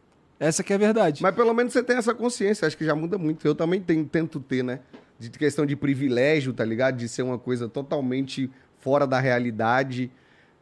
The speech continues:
Speaker 2: é, do que a gente viveu,
Speaker 1: É.
Speaker 2: do que a maioria, né, mano? O povo
Speaker 1: É.
Speaker 2: brasileirão aí, pô,
Speaker 1: A
Speaker 2: se tu
Speaker 1: gente,
Speaker 2: botar
Speaker 1: inclusive,
Speaker 2: noventa por cento, tá fora total
Speaker 1: inclusive, se, se a gente
Speaker 2: dessa realidade.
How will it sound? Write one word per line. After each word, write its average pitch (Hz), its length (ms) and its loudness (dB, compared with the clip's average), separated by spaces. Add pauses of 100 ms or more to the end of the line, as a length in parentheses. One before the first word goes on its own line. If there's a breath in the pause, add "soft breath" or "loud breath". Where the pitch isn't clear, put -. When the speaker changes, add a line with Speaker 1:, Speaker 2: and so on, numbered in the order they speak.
Speaker 2:
é, 113 120 -2
do 123 140 -4
que 151 160 0
a 143 100 2
gente 143 260 -4
viveu, 131 320 0
Speaker 1:
É. 120 140 6
Speaker 2:
do 110 60 2
que 104 60 2
a 226 60 2
maioria, 240 400 4
né, 214 100 2
mano? 139 240 2
O - 20 -2
povo 165 180 0
Speaker 1:
É. - 60 2
Speaker 2:
brasileirão 180 720 4
aí, 185 280 2
pô, 165 240 -2
Speaker 1:
A 123 60 2
Speaker 2:
se 202 100 0
tu 170 80 -4
Speaker 1:
gente, 175 300 0
Speaker 2:
botar 160 140 4
Speaker 1:
inclusive, 185 240 6
Speaker 2:
noventa 214 280 4
por 202 200 -6
cento, 180 240 -6
tá - 120 -6
fora 208 300 -6
total 180 180 0
Speaker 1:
inclusive, 208 540 4
se, 208 240 -2
se 190 100 2
a 170 40 6
gente 202 200 4
Speaker 2:
dessa 143 60 0
realidade. 190 260 4